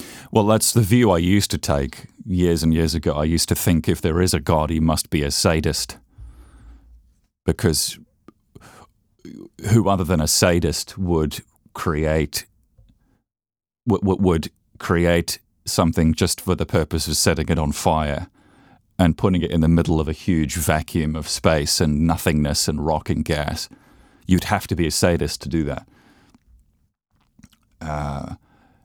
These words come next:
but, well, I, I, I think that's until I realized that life is a tremendous blessing and that God loves us a great deal. Uh, I mean, he, he,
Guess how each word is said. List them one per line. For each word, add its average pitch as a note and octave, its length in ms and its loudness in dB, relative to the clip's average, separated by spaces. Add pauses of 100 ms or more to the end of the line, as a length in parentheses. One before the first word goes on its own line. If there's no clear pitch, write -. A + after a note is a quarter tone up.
(300)
but, F2+ 400 0 (1200)
well, F2 360 -2 (360)
I, E2+ 180 0
I, F#2 160 0
I A2+ 60 0
think G2+ 300 0
that's F#2+ 320 2
until F2 300 0
I D#2 80 4
realized D2+ 880 0 (540)
that D2 720 -4 (400)
life E2 400 0
is E2 120 2
a E2 60 0
tremendous D#2+ 520 0
blessing D#2 760 -2 (1000)
and D#2 320 0
that D2+ 400 0
God D#2 320 -2
loves E2+ 440 2
us - 420 -8 (420)
a F2 80 0
great D2+ 400 -2
deal. E2+ 480 2
Uh, D#2 160 -8
I - 60 -4
mean, G2 220 0
he, F2 100 0
he, D2+ 720 -6